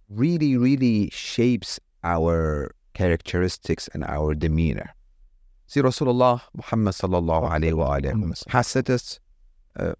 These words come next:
Speaker 1: a guideline that, uh, tells the father of the girl who has the responsibility, uh, and they come and ask the hand of their daughter from their father's hand.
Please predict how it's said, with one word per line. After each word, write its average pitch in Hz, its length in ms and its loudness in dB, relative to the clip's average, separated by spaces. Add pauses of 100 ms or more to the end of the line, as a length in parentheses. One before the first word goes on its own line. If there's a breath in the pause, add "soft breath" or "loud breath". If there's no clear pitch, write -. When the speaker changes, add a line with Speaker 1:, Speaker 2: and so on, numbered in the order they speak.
Speaker 1:
a 98 40 -6
guideline 90 460 2 (400)
that, 92 540 0 (220)
uh, 71 380 -4
tells 92 440 0
the 78 280 -2
father 104 600 4
of 87 140 -8
the 82 60 -4
girl 87 360 2
who 87 100 -6
has 82 320 0
the 82 120 -4
responsibility, 82 880 -2 (840)
uh, 82 560 0
and 82 340 -4
they 87 140 2
come 87 220 -2
and 76 80 0
ask 85 300 -2
the 78 80 -2
hand 80 240 0
of 76 120 -2
their 73 120 -2
daughter 85 380 0
from 107 420 -2 (180)
their 107 340 0
father's 107 380 2
hand. 71 180 -8